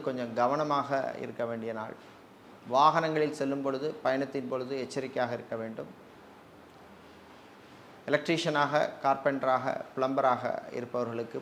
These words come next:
புது வாய்ப்புகள் அமையும். இன்று நீங்கள் நல்ல பலன்களை பெறுவதற்கு வழிபட வேண்டிய தெய்வ வழிபாடு பிருத்திங்கிரா தேவி வழிபாடு. உங்களுக்கு அதிர்ஷ்டமான நிறம் சிவப்பு, அதிர்ஷ்டமான எண் ஆறு.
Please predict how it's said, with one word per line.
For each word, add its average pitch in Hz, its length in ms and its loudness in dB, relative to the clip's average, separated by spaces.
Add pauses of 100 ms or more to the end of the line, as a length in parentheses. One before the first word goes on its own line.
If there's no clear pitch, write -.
புது 131 220 -2
வாய்ப்புகள் 120 460 0
அமையும். 104 300 -10 (1080)
இன்று 156 240 2
நீங்கள் 143 260 2 (120)
நல்ல 170 180 4 (120)
பலன்களை 165 400 6 (120)
பெறுவதற்கு 151 440 2 (120)
வழிபட 151 320 4 (140)
வேண்டிய 135 260 0 (180)
தெய்வ 147 320 4 (120)
வழிபாடு 139 580 4 (1400)
பிருத்திங்கிரா 196 500 12 (100)
தேவி 151 220 8
வழிபாடு. 123 420 -2 (160)
உங்களுக்கு 123 360 0
அதிர்ஷ்டமான 175 440 8 (120)
நிறம் 147 240 6 (100)
சிவப்பு, 165 360 6 (200)
அதிர்ஷ்டமான 156 500 4 (240)
எண் 165 120 0 (840)
ஆறு. 117 180 4